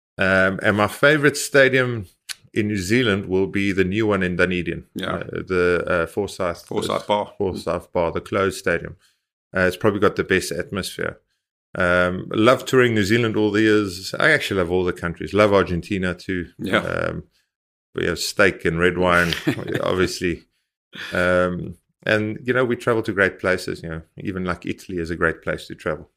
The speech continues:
Speaker 1: Or even though rugby is not that great, Japan. I mean, wow, Japan, I, I spent two seasons there. I mean, what an experience.
Speaker 2: Yeah.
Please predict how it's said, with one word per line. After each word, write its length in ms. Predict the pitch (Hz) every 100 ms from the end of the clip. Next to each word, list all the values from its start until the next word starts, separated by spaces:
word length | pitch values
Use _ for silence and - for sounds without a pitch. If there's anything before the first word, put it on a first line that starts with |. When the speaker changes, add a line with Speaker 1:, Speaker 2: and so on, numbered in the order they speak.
| -
Speaker 1:
Or 220 | 90 87
even 280 | 101 92 92
though 100 | 87
rugby 320 | 87 90 90
is 120 | 87 90
not 140 | 85
that 140 | 85
great, 180 | - 85
Japan. 580 | - - 95 95 87 80 _ _ _ _ -
I 100 | 85
mean, 180 | 87 85
wow, 180 | 92
Japan, 460 | 82 90 - 95 87
I, 120 | 85 -
I 120 | 90 -
spent 320 | - 92 87
two 180 | 104 95
seasons 500 | - 95 92 85 -
there. 280 | 87 82 78 - -
I 40 |
mean, 160 | 87 90
what 160 | 90
an 60 | 80
experience. 540 | - - 82 76 - -
Speaker 2:
Yeah. 260 | 104 90